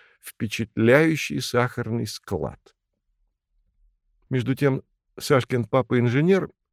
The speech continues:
за это время успел ещё раз побывать в Гаване в очередной командировке, и я, конечно, сразу напросился к Сашке в гости и спросил его,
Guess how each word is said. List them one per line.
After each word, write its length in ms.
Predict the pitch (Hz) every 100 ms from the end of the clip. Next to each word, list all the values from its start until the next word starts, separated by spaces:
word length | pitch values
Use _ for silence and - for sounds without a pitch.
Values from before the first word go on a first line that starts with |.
| -
за 160 | 107
это 200 | 127 131
время 320 | 123 147 131
успел 360 | 120 - 143 139
ещё 480 | 143 156 - 127 101
раз 220 | 104 -
побывать 460 | - 98 107 110 101
в 80 |
Гаване 560 | 92 120 147 160 127 107 - - -
в 120 | 107
очередной 480 | 113 127 120 123 131
командировке, 760 | - 127 131 127 139 107 - 107
и 60 |
я, 140 | 123 156
конечно, 520 | 135 131 131 131 110 - - -
сразу 500 | - - 123 165 147
напросился 680 | 151 139 131 113 147 139 127
к 60 | -
Сашке 420 | 131 135 - 120
в 100 | 104
гости 360 | 139 151 -
и 60 | 131
спросил 480 | 110 123 120 156 143
его, 400 | 127 131 156 113